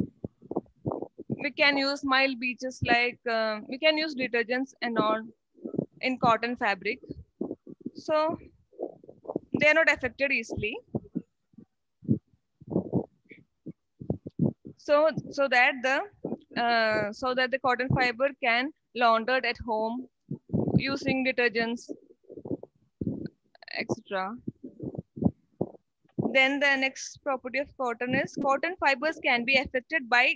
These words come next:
direct sunlight due to photochemical grada-, degradation in the pro-, presence of atmospheric oxygen and moisture.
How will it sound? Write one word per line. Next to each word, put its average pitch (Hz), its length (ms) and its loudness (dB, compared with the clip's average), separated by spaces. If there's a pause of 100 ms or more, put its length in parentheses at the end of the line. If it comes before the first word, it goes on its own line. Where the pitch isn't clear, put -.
(120)
direct 247 520 2
sunlight 220 600 2 (280)
due 247 140 -2
to 330 220 0 (160)
photochemical 262 760 -2 (560)
grada-, 240 340 4 (340)
degradation 247 720 0
in 269 120 2
the 220 80 -2
pro-, 226 320 -4
presence 262 440 -4
of 320 300 2 (220)
atmospheric 254 720 -2
oxygen - 420 -4 (100)
and 311 140 2 (100)
moisture. 220 520 -4